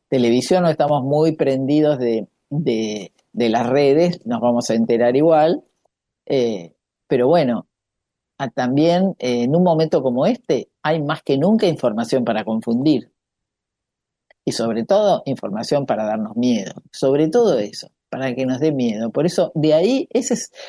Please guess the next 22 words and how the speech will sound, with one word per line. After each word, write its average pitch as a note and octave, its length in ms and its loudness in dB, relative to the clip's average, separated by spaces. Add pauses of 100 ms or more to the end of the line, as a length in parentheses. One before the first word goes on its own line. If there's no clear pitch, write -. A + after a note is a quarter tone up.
(140)
el D#3 300 2
punto A#3 580 0
donde C#3+ 440 0
no D#3+ 60 0
hay E3 160 2
error. A#2 420 -2 (1120)
Si - 220 -4
me C3 100 0
dio E3 200 4
miedo, F#3+ 500 2 (460)
lo C#3+ 180 0
tengo C#3 240 -2
que A#2 100 -2
descartar. - 640 -8 (320)
¿Mm? - 160 -10 (840)
Eh, B2+ 880 2 (500)
¿vieron A#3 320 2
cuando C#3 320 2
dicen, D#3 560 2
este, B2 720 -4
no, F3+ 360 0
porque, A#2+ 640 -2